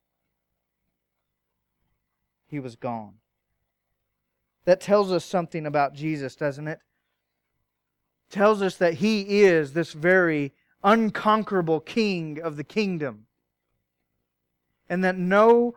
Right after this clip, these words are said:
rebel and no rebellion will ever dethrone him. Because not only did he see this, and not only was he there, he was the active participant.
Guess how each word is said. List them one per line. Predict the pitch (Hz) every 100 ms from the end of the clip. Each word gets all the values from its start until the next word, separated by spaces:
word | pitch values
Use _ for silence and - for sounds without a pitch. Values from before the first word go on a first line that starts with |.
| _
rebel | 160 175 208 170 143
and | 147 165 175
no | 190 220
rebellion | 226 226 160 196 185 160 143 143
will | 156 160 165
ever | 208 202 175 151
dethrone | 147 156 - 175 170 156
him. | 131 113 107 _ _ _ _ _ _ _ _ _ _ _ _ _ _ _ _ _ _ _ _ _ _ -
Because | 139 131 _ _
not | 143 156
only | 170 156
did | 135 127
he | 120
see | 110 - 160
this, | 120 113 -
and | 120
not | 123 135
only | 135 131
was | 120 113
he | 120
there, | 110 127 120 107 _ _ _ _
he | 160 139
was | 127 117
the | 117 120
active | 135 131 - 120 -
participant. | - - - 131 117 _ -